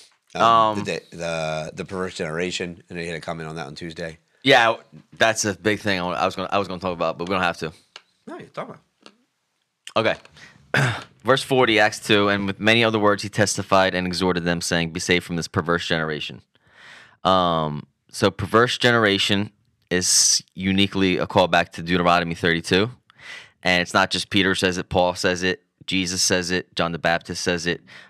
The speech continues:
Speaker 2: Um, they're all calling that generation a perverse generation. Um, so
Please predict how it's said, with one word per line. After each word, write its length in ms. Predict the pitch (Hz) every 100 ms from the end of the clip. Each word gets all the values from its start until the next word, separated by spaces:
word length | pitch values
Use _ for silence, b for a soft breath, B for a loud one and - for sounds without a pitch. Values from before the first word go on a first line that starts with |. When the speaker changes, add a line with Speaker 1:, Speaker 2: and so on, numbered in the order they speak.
| -
Speaker 2:
Um, 360 | 90 85 78 76 _ _ _ _ _ -
they're 180 | 92 -
all 140 | 98
calling 320 | 95 104 92
that 180 | 87 87
generation 720 | 85 92 87 87 - 80 78 -
a 120 | 85
perverse 520 | 80 - 101 82 87 -
generation. 560 | 87 82 73 - 60 - _ B B B B _
Um, 540 | 92 90 82 78 73 - _ _ _ _ _ _ _ _ _ -
so 400 | - 107 92